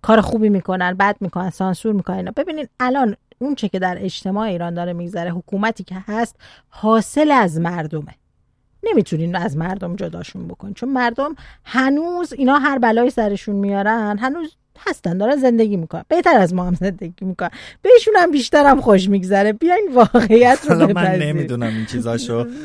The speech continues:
Speaker 1: ولی
Speaker 2: ولی من منظورم به اینه که همون خلاقیتی که می‌گید کشته می‌شه، در ایران به شدت داره کشته می‌شه.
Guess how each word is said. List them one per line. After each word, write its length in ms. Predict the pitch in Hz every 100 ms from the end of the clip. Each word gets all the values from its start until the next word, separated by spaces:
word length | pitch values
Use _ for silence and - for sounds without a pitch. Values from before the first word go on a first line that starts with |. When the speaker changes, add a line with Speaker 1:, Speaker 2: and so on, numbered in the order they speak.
| -
Speaker 1:
ولی 220 | 370 160
Speaker 2:
ولی 120 | 440 440
من 80 |
منظورم 500 | 180 175 156 156 185
به 80 | 170
اینه 160 | 165 175
که 120 | 175
همون 280 | 160 185 185
خلاقیتی 800 | - 147 131 131 127 135 143 -
که 100 | 170
می‌گید 300 | 151 131 -
کشته 380 | - 127 - 127
می‌شه، 680 | 123 120 - 123 131 156 175 _ _ _ _
در 160 | 123
ایران 400 | 127 127 131 156
به 100 | 156
شدت 640 | 139 - 139 - 175 - -
داره 200 | 147 151
کشته 360 | 139 127 - 127
می‌شه. 420 | 95 - 87